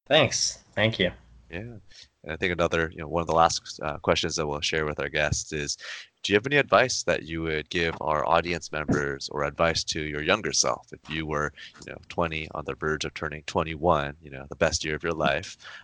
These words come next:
Speaker 2: uh, what sort of advice would you give? I imagine you'd be back in Michigan, you know, thinking about your career, trying to think about what is the, the, what is life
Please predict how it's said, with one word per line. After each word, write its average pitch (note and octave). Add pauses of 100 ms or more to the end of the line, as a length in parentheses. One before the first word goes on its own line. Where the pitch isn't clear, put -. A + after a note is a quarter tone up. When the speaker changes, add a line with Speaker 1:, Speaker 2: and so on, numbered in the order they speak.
Speaker 2:
uh, D2 (100)
what F#2+
sort B2+
of A#2+
advice A#2
would A2
you B2
give? - (160)
I C#2+
imagine C#2+
you'd D2
be C#2+
back D2
in D2
Michigan, C#2 (380)
you B1+
know, -
thinking D#2
about C#2
your C2+
career, C#2+
trying D2
to C#2
think -
about C#2+
what C#2+
is C#2+
the, - (120)
the, C2+ (840)
what E2+
is E2
life D#2